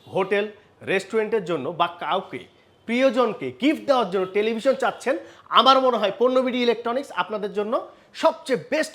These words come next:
অপশন দিচ্ছে। কারণ আপনি পেয়ে যাচ্ছেন মাত্র সাত হাজার পাঁচশো টাকায়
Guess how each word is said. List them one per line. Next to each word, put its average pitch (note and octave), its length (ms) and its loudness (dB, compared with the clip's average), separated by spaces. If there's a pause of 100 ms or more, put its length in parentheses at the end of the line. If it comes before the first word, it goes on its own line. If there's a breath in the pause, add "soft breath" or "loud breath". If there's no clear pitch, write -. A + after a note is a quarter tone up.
(120)
অপশন G#3 360 -2
দিচ্ছে। C3 280 -10 (640 soft breath)
কারণ B3+ 200 6 (340 loud breath)
আপনি G#3+ 220 -4
পেয়ে C#4 160 2
যাচ্ছেন C#4 220 -2 (140)
মাত্র B3 260 -4 (520 soft breath)
সাত A3+ 200 4 (100)
হাজার C4 220 2 (100)
পাঁচশো A3+ 380 -2
টাকায় C3 220 -6